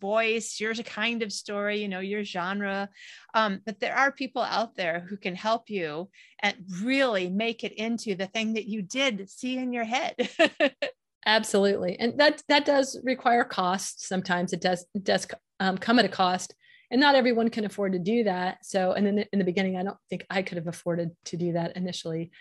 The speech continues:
Speaker 1: Yeah.
Speaker 2: Um, but I would say, then roll up your sleeves, join some writing organization, join Susie Warren's Novel Academy. Um, I think, Kitty, you have a group of, that you mentor kind of as a group.
Speaker 1: Membership group, yeah.
Speaker 2: Membership group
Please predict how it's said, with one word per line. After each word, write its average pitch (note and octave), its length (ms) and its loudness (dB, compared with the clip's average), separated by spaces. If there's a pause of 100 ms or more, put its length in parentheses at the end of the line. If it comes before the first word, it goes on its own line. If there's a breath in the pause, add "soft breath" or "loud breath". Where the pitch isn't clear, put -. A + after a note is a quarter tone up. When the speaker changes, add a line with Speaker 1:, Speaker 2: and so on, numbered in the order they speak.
(340 soft breath)
Speaker 1:
Yeah. D#3 240 -8
Speaker 2:
Um, G3 540 4 (440)
but G3 560 4
I G3 140 4
would G#3 340 6
say, F3+ 640 0 (600)
then F#3+ 160 2
roll G3+ 160 6
up G#3+ 100 2
your B3 80 2
sleeves, G#3 680 2 (100)
join G#3+ 360 2
some A3 560 2
writing G3 280 2
organization, F#3+ 500 -2
join G3 420 0
Susie G3+ 280 0
Warren's F#3+ 320 2
Novel F#3 200 -2
Academy. G#3+ 800 2 (320 soft breath)
Um, G3 180 0
I G3+ 60 -4
think, F#3+ 180 -2
Kitty, G3+ 140 0
you G3+ 180 2
have F#3+ 240 0
a F#3+ 120 0
group G3 400 2
of, F#3 200 -4 (200)
that F#3+ 200 -2
you G#3 80 2
mentor G3 380 0
kind G3 180 -2
of F3 60 0
as F3+ 140 2
a F3+ 40 2
group. G#3 300 6
Speaker 1:
Membership F3 560 -2
group, F3+ 300 -12
yeah. G3+ 140 -6
Speaker 2:
Membership A3 500 2
group A3+ 260 6